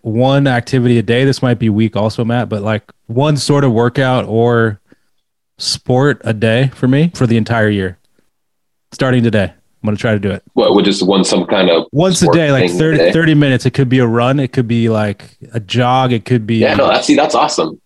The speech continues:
Speaker 2: Every
Speaker 1: playing
Speaker 2: day
Speaker 1: soccer
Speaker 2: consistent, that's
Speaker 1: with
Speaker 2: what it's all
Speaker 1: Darren or
Speaker 2: about.
Speaker 1: whatever.
Speaker 2: Yeah.
Speaker 1: Just something to get me out of the house once a day.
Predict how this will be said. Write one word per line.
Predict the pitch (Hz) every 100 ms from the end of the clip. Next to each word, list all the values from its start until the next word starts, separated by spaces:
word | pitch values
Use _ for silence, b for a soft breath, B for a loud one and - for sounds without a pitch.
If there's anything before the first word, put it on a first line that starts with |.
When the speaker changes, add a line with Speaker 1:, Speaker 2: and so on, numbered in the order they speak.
| -
Speaker 2:
Every | -
Speaker 1:
playing | 147 143
Speaker 2:
day |
Speaker 1:
soccer | 107 156 156 - 143
Speaker 2:
consistent, |
that's | 127
Speaker 1:
with | 131
Speaker 2:
what | 92
it's | 127
all | 127
Speaker 1:
Darren | 131
or | 131
Speaker 2:
about. | 127 127
Speaker 1:
whatever. | 123 123 123 123
Speaker 2:
Yeah. |
Speaker 1:
Just | 113 113 - _ _ -
something | - 139 135 143 135 127 120 - _ _ _ _ _
to | -
get | 110 127
me | 123 123
out | 113
of | 104
the |
house | 101 95 90 -
once | 113 104
a | 107
day. | 92